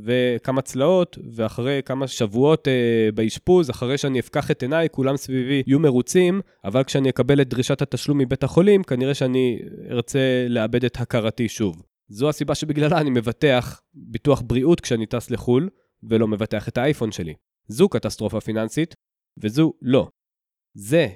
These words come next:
כשל נקודתי, וזה לא. ועכשיו אני מגיע לשורה התחתונה. תהיו טובים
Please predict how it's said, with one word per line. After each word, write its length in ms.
כשל 220
נקודתי, 580
וזה 340
לא. 240
ועכשיו 320
אני 80
מגיע 240
לשורה 280
התחתונה. 420
תהיו 300
טובים 520